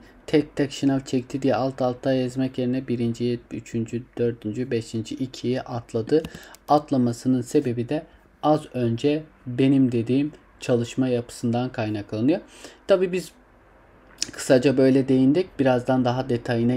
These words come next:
ineceğiz. Array'lere girdikten sonra array'ler üzerinden, e, işlemler yaparken daha da iyi olur. Aslında sadece array'ler değil. Yani mesela for, e,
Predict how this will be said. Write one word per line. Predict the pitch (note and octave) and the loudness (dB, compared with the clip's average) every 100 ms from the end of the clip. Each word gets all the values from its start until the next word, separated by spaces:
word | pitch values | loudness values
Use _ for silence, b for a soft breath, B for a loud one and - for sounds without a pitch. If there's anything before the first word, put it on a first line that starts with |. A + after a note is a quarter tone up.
| - | -2
ineceğiz. | C3 A#2 A2+ B2+ A#2 - | -2 0 2 0 0 -2
Array'lere | B2 A2+ A#2 A#2 A#2 A#2+ | 0 2 2 2 2 0
girdikten | A#2+ A#2+ A#2 A2+ A2+ D#3 D#3 | 0 0 0 0 -4 -2 -2
sonra | D3+ B2 D3 F3 B B B | -2 -4 -4 -8 B B B
array'ler | C#3+ C#3 B2 B2 B2 B2 | 2 4 4 4 2 0
üzerinden, | A#2+ B2 A#2+ A#2 B2 C#3+ - B B - | 0 0 2 0 0 -2 -6 B B -14
e, | - - | -12 -12
işlemler | - - A2+ A#2+ A#2+ | -10 -2 0 2 2
yaparken | A2+ A2+ A#2+ - C#3+ A#2+ | 0 -2 -4 -2 0 0
daha | A#2+ B2 | -2 -2
da | A#2+ | -2
iyi | G2+ G#2 | -2 0
olur. | D3 G3 | -2 -2
Aslında | - F3 - G3 | -4 -8 -6 -6
sadece | - G3 F#3 F3+ | 0 0 2 0
array'ler | F3 E3 E3+ E3 E3+ E3 | 0 2 2 2 0 -2
değil. | D#3 B2+ | 0 0
Yani | G#2+ A2+ A2 | 0 -2 -2
mesela | B2 - C3+ C#3 C#3 B B B B B B B B B B B B _ _ - | -2 -2 -2 -4 -6 B B B B B B B B B B B B _ _ -20
for, | - F3+ F3+ F3+ B B B B B B - | -2 4 6 4 B B B B B B -6
e, | B2+ A2+ A#2+ | -4 -2 -4